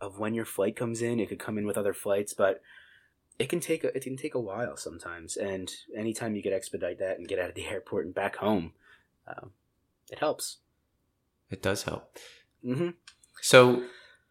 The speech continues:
Speaker 2: we have, there are a few other articles that we'll just briefly mention, but we won't go into a whole lot of detail. Um, so it, I don't know if you guys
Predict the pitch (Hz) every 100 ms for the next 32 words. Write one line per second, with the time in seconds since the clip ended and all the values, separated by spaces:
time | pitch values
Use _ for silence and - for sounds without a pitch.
0 | - - 123 143 156 160 151 147 147 123
1 | 147 135 143 - 190 202 180 - 135 151
2 | 135 156 156 151 147 - 117 113 107 -
3 | 120 120 120 113 - 117 127 127 131 113
4 | 101 - 95 92 98 107 131 123 123 -
5 | _ 110 104 120 117 104 101 95 87 92
6 | 90 85 80 90 85 85 85 - - -
7 | - - _ _ 113 104 95 85 76 -
8 | _ _ _ - - 123 117 113 104 -
9 | - _ _ 123 120 - - _ _ _
10 | - - - _ - 139 160 151 143 -
11 | 123 120 120 113 110 110 104